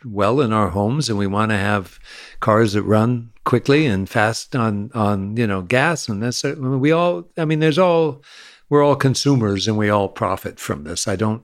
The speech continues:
I don't, not everybody profits from it, but,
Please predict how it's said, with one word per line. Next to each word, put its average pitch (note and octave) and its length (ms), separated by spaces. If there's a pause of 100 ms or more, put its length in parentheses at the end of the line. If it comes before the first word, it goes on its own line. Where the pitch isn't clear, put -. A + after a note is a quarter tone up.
I G#2 80
don't, G2 460 (720)
not D#2+ 180
everybody D#2+ 400
profits G2 480
from A#2 240
it, E3 120
but, B2+ 200